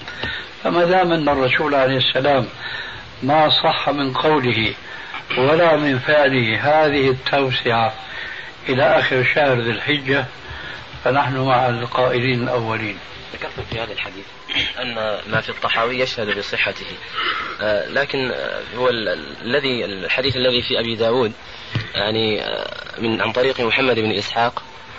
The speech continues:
Speaker 2: وقال عنه الذهبي: "إذا تفرد، يعني، آه، فحديثه منكر". لكن الحديث الذي في الطحاوي، يعني، يروى عن ابن لهيعة، هو قد صرح بالتحديث، لكن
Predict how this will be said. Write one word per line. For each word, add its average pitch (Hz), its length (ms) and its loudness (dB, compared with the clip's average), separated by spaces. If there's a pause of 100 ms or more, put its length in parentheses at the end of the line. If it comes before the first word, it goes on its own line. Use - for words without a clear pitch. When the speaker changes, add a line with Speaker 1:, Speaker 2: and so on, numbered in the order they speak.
(200)
Speaker 2:
وقال 113 440 4
عنه 110 280 2
الذهبي: 107 680 -2
"إذا 113 120 4
تفرد، 123 640 0 (160)
يعني، 104 440 -2
آه، - 800 -6
فحديثه 117 600 0
منكر". 117 380 2 (920)
لكن 143 460 2
الحديث 156 400 2
الذي 139 260 2
في 110 60 -6
الطحاوي، 110 600 0 (300)
يعني، 101 300 -4
يروى 131 260 4
عن 117 160 2
ابن 107 180 0
لهيعة، 104 380 0 (680)
هو 120 60 4
قد 139 160 0
صرح 135 380 2
بالتحديث، 110 560 -2 (180)
لكن 117 340 0